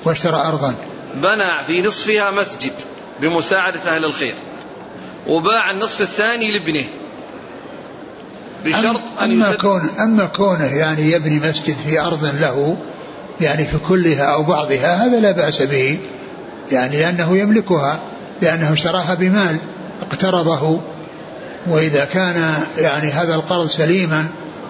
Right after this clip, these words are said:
Speaker 1: فهو لا إشكال فيه أبدا. وأما الشيء الذي باعه على ولده،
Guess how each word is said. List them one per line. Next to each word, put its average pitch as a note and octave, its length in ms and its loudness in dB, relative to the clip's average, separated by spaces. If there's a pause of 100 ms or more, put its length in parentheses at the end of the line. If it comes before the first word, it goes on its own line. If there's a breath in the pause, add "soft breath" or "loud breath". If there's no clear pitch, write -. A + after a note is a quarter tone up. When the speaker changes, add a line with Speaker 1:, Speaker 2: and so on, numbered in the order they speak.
Speaker 1:
فهو G3 480 4
لا A#3 160 4
إشكال F3 360 0
فيه F#3 360 4
أبدا. E3+ 320 2 (760)
وأما G3+ 540 4
الشيء G3 280 4
الذي E3 280 4
باعه D#3+ 520 2 (100)
على E3+ 220 2
ولده، D#3+ 580 2